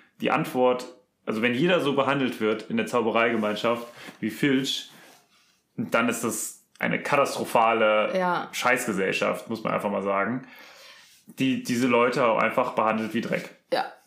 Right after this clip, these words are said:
Speaker 1: Also
Speaker 2: Genau, also deshalb finde ich ja auch die ganze Zeit, warum ist Filch in dieser Position? Es gibt doch sicherlich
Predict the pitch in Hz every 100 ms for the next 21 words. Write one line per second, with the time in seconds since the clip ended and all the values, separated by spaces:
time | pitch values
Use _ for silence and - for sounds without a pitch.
0 | _ _ _ _ _ _ _ _ _ _
1 | _ 127 110 113 110 107 - - - -
2 | - - - 214 254 330 233 - 214 208
3 | 226 233 226 - 330 294 226 196 226 202
4 | 196 214 208 208 202 175 220 220 240 240
5 | 240 240 - - _ _ - 196 196 -
6 | 254 262 277 277 - - - _ 220 233
7 | 233 214 202 202 180 175 - 220 247 269
8 | 285 285 - - - 202 233 220 190 233
9 | 233 240 226 220 - -